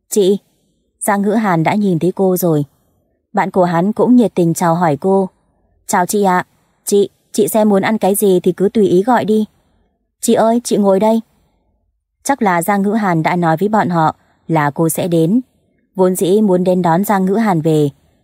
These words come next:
không ngờ rằng bọn họ lại đang ăn nướng. Cái bàn có hơi nhỏ, mấy người bọn họ ngồi đã khá chật rồi. Thêm cô nữa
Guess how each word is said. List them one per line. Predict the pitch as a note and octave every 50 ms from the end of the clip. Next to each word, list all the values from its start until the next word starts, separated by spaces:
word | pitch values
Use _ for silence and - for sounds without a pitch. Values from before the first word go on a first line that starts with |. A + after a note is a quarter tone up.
| _ _
không | - B3+ A3+ A3
ngờ | G#3 G3 F#3
rằng | F3 - F3+ F3 F3+ F3+
bọn | F#3 - F#3+
họ | G3 F#3 D#3+ F3 F3
lại | F3+ F#3 -
đang | - G3+ G3 -
ăn | - G3 G3 F#3+
nướng. | F3+ E3+ E3+ F#3+ A#3+ C4 - _ _ _ _ _ _ _ _ _ _ _ _ _
Cái | - F#3 F#3+
bàn | G3+ G3+ F#3+ F3 E3
có | - D#3+
hơi | F3+ G3 G3+ F#3+
nhỏ, | F#3+ G3 F#3+ D#3+ C#3 C3 - _ _ _ _ _ _ _ _
mấy | - F3 G3
người | A#3 B3+ A3 F#3
bọn | F3+ F3+ - F#3+
họ | G3 E3+ C#3
ngồi | F3+ E3+ E3 D#3+ D#3+
đã | D3+ - F3 F#3+
khá | - E3+ D#3 E3+
chật | - - A3+ F3+ -
rồi. | - F3 D#3 D3+ C#3+ C#3 - _ _ _ _ _ _ _ _ _ _
Thêm | - G3+ F#3+ F#3+
cô | - G3 F#3 F#3
nữa | F#3 F#3+ D#3 F#3+ A3+